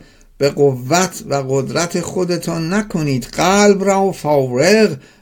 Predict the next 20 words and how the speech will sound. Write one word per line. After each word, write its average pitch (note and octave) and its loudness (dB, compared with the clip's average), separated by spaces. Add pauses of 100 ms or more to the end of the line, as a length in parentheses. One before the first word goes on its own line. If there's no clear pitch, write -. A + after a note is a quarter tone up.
و C3 -2
روح D#3+ 4
را G3 4
مستبشر D#3 0
کنید. B2 0 (480)
توجه F3 2
به A3+ 0
ملکوت D#3+ -2
ابها D#3 2
نموده D#3+ 2 (300)
فیوزات D#3 0
نامتناهی D#3 0
طلبید. D3+ 0 (460)
اگر G3+ 2
به C3 -2
این F#3 0
موفق C#3 0
شوید، D#3 0 (480)
هر F3+ 2
یک D3+ 2